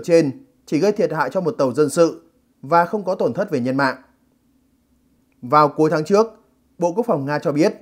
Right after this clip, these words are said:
lực lượng vũ trang Liên bang Nga đã tấn công một địa điểm bốc dỡ hàng hóa đường sắt ở vùng Nikolaev, miền nam Ukraine, phá hủy mười hai toa tàu chở đầy đạn dược. Cuộc tấn công được thực hiện bằng hệ thống tên lửa Iskander-M và nhắm vào một trung tâm đường sắt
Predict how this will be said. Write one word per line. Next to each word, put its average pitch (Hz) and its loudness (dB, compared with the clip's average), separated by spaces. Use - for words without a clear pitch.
lực 175 -2
lượng 185 0
vũ 208 -8
trang 208 -4
Liên 190 -4
bang 175 -4
Nga 165 -2
đã 156 -2
tấn 165 -2
công 190 -6
một 151 2
địa 147 -2
điểm 131 -2
bốc 180 -4
dỡ 175 -4
hàng 143 -4
hóa 123 -2
đường 147 -4
sắt 185 -2
ở 139 -2
vùng 139 0
Nikolaev, 139 2
miền 151 0
nam 160 -4
Ukraine, 151 0
phá 180 0
hủy 208 4
mười 156 0
hai 208 -4
toa 208 -4
tàu 160 2
chở 131 -2
đầy 131 0
đạn 127 -4
dược. 143 2
Cuộc 156 4
tấn 147 0
công - -2
được 156 2
thực 143 -4
hiện 147 2
bằng 131 -2
hệ 139 -4
thống 131 -8
tên 170 -4
lửa 131 2
Iskander-M 143 0
và 156 0
nhắm 160 -4
vào 202 0
một 151 0
trung 165 -8
tâm 165 -2
đường 127 -2
sắt 131 -2